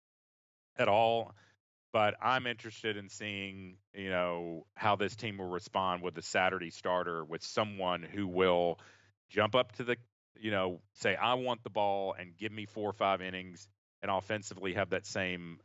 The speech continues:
uh, output that they had. Because if you score in this league, normally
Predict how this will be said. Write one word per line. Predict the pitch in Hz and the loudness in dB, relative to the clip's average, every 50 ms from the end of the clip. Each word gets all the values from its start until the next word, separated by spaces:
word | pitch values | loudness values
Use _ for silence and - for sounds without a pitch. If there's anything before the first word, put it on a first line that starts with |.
| - | -4
uh, | 90 87 85 80 - | -2 0 0 0 2
output | - 98 98 95 98 110 98 - - | 2 2 2 2 0 -4 -6 -4 -6
that | 98 - | -6 -6
they | 87 80 | -6 -4
had. | 78 101 101 95 90 85 82 80 80 - - - _ _ _ _ _ _ _ - | -2 0 2 2 4 2 2 0 -4 -10 -20 -20 _ _ _ _ _ _ _ -8
Because | 101 - 107 101 90 95 | -2 0 0 -2 0 -2
if | 98 - - | -6 -6 -6
you | 127 127 | -8 -8
score | 117 - - - 135 127 117 110 107 101 95 | -8 -10 -4 0 2 2 4 4 4 4 4
in | 85 98 101 107 | 2 0 0 0
this | 104 98 - - | 0 0 0 2
league, | 101 107 101 95 98 92 90 82 - 104 - | 4 4 6 6 4 2 -2 -4 -8 -12 -12
normally | 104 120 143 170 190 180 156 120 104 98 90 90 90 90 92 95 | -6 0 4 6 6 6 6 4 2 0 0 -2 -2 -4 -8 -10